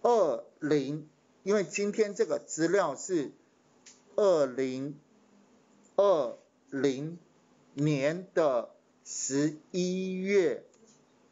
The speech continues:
十四号吧。然后套用筛选，对，就是我刚跟你们分享的这个概念。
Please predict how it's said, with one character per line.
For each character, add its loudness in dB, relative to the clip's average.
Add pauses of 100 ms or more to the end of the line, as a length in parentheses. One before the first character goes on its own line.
(800)
十 -2
四 -4
号 -4
吧。 -14 (2500)
然 0
后 0 (340)
套 0
用 -2
筛 -2
选， -8 (1900)
对， 0 (260)
就 0
是 2 (500)
我 0
刚 -2
跟 -4
你 -4
们 -4
分 -4
享 -6
的 -6
这 -2
个 -4
概 -4
念。 -10